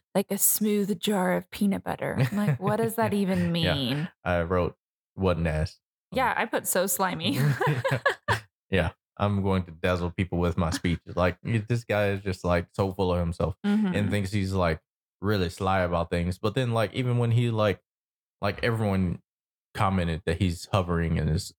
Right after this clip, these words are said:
Speaker 2: all over Dee Dee and, like, upper button,
Speaker 1: People,
Speaker 2: like
Speaker 1: yeah, I mean, you can see right through, even if, even if we didn't have the, like, I T Ms where he's telling us that he's lying, pretty much, I feel like you can see right through it because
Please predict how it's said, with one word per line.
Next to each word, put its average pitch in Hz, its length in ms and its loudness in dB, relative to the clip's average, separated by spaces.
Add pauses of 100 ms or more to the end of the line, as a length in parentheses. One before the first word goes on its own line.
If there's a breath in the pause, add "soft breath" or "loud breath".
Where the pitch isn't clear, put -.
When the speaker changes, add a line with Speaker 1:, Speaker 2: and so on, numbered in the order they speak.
Speaker 2:
all 90 160 2
over 85 180 0
Dee 85 140 0
Dee 85 220 2
and, 80 160 -2
like, 80 200 0 (920)
upper 104 260 -2
button, 90 320 -2
Speaker 1:
People, - 220 0
Speaker 2:
like 190 160 -2
Speaker 1:
yeah, 180 260 0
I - 60 -2
mean, 220 200 0
you 247 100 -2
can 262 200 0
see 185 180 -2
right 160 320 2
through, 139 420 0
even 226 300 0
if, 196 200 0 (680)
even 208 220 0
if 190 120 -2
we 175 100 0
didn't 160 220 0
have 156 240 -2
the, 160 80 0
like, 151 260 0
I 151 100 2
T 156 300 -2
Ms 160 160 -2
where 156 120 0
he's 151 360 -2
telling 143 380 0
us 180 200 -2
that 185 160 0
he's 185 580 -2
lying, 190 500 2
pretty 196 180 0
much, 196 340 -2 (420)
I 175 80 -2
feel 175 140 0
like 190 140 -4
you 185 80 -20
can 175 180 0
see - 180 -6
right 147 200 0
through 156 140 0
it - 120 -2
because 143 540 -2